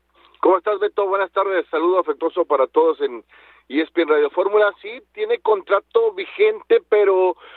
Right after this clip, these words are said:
tras consumarse este fracaso que mencionabas, Beto, pues,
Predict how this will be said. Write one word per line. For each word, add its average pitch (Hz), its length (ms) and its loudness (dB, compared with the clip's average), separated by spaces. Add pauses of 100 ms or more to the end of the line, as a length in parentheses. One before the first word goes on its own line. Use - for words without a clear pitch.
(160)
tras 160 240 0
consumarse 185 540 0
este 220 200 -2
fracaso 208 600 0
que 196 100 -2
mencionabas, 170 640 0
Beto, 208 420 0 (400)
pues, 135 200 2